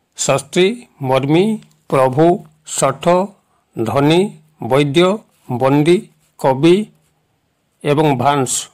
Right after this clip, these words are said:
ବା ରୋଷେୟା, ଏମାନଙ୍କୁ କଦାପି ବିରୋଧ କରିବା ଅନୁଚିତ। ତେଣୁକରି ଦର୍ଶକ ବନ୍ଧୁ, ଏ ଏକ ଅତ୍ୟନ୍ତ ଗୂଢ଼ ତତ୍ତ୍ୱ, ଯାହାକୁ କି ଆପଣମାନେ ନିଶ୍ଚିତ ଭାବରେ ମନେ ରଖିବାର କଥା,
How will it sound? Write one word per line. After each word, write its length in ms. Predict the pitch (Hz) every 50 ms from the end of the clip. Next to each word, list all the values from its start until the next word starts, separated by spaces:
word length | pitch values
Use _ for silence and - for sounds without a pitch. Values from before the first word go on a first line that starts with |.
| _ -
ବା 160 | - 117 123 123
ରୋଷେୟା, 460 | 143 147 139 - 165 147 139 123 123 - - - _ _ _ _ _ _ -
ଏମାନଙ୍କୁ 600 | 165 160 165 170 175 175 175 185 151 143 - - - _ _ _ -
କଦାପି 400 | - 143 131 120 160 165 180 185
ବିରୋଧ 300 | 160 147 139 143 135 - -
କରିବା 460 | - 147 151 147 151 143 127 - - _ _ _ _ _ _ _ _ _ _ -
ଅନୁଚିତ। 480 | 131 127 135 127 123 - 107 110 - _ - _ _ _ _ _ _ _ _ _ _ _ _ _ _ -
ତେଣୁକରି 300 | - 175 185 175 208 190
ଦର୍ଶକ 260 | 170 170 160 - 196
ବନ୍ଧୁ, 460 | 190 180 190 196 180 170 156 156 156 - - - - - - - - _ _ _ _ -
ଏ 160 | - 170 180
ଏକ 120 | 185 175 202
ଅତ୍ୟନ୍ତ 560 | 190 160 135 135 - - - 170 170 160 196
ଗୂଢ଼ 280 | 175 147 123 143 151
ତତ୍ତ୍ୱ, 480 | 151 156 - - - - 165 156 135 - - - _ _ _ _ _ _ _ _ _ _ _ - 185
ଯାହାକୁ 340 | 165 127 156 160 160 170 175
କି 340 | - - 170 147 147 - - _ _ _ _ -
ଆପଣମାନେ 460 | - - 185 175 175 180 185 185 170 147 - - - _ _ _ _ _ _ _ _ _ _ _ - -
ନିଶ୍ଚିତ 300 | 160 151 - 214 190 185
ଭାବରେ 360 | 185 175 175 170 165 147 151 - - - _ _ _ _ _ _ _ _ _ _ _ -
ମନେ 220 | - 135 139 143 156 175
ରଖିବାର 360 | 170 170 - 170 180 175 165
କଥା, 320 | 160 160 143 151 - 165